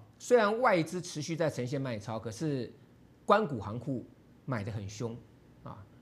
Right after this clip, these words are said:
呃，我的，我的看法是啦，其实这一次加权指数的压回哈，刚好是来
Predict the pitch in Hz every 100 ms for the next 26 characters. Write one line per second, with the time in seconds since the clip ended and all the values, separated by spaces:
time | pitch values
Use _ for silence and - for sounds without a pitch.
0 | - - - - - 180 180 175 175 -
1 | - - - - - - - 170 247 262
2 | 175 233 311 226 139 107 147 117 90 -
3 | - 226 240 294 247 202 - 226 185 160
4 | 143 - - - - - - - - -
5 | - 226 233 220 - 123 165 143 139 156
6 | 156 107 95 101 92 - - - - -
7 | - - - - - 233 240 247 - 120
8 | 104 104 165 131 117 120 123